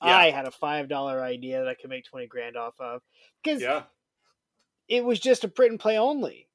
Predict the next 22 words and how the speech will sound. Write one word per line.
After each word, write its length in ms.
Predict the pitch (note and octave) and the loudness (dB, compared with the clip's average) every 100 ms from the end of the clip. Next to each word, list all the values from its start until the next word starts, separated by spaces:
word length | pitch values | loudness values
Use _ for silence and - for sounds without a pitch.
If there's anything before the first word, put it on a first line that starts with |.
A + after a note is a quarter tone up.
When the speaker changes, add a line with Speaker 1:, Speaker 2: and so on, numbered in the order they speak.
| _ | _
Speaker 2:
So 160 | - | 0
the 80 | G#3+ | 2
guy 240 | G#3 A#3+ A#3 | 4 6 4
just 140 | G#3 | 2
emails 340 | A#3+ A3+ A3 | -2 2 4
you 120 | F#3 F#3+ | 4 2
a 40 | |
file. 480 | - A3 C4+ B3 C3+ | 4 4 6 4 2
What's 200 | F#3 - | 0 2
that 180 | C4+ - | 0 0
cost? 420 | C3 A2 - B2 | -4 -4 -10 -18
Zero 680 | A#2 B2 E3 F#3 G#3 G3+ G#3 | -16 -6 -4 2 6 6 4
dollars. 920 | F3+ F3 D3+ A#2 F#2+ - - - - | 2 4 2 -2 -8 -12 -14 -16 -20
Speaker 1:
<laughs> 60 | _ | _
Right. 280 | C3 C#3+ A#2+ - _ _ | -4 -2 -2 -6 _ _
Speaker 2:
<laughs> 100 | C#3 - D3 - - F3+ F3+ - - - _ _ _ _ - - F#3 | -20 -10 -10 -8 -12 -12 -12 -14 -20 -20 _ _ _ _ -20 -6 2
Speaker 1:
It, 100 | G3 | 8
Speaker 2:
No 80 | |
Speaker 1:
it's 140 | B3 - | 8 8
Speaker 2:
shipping 340 | D#4 B3 C#4 | 4 4 4
Speaker 1:
interesting. 140 | A#3 A#3 | 6 6
Speaker 2:
nightmares. 720 | A#3 G3 E3+ A#2+ - - | 6 0 -6 -8 -16 -20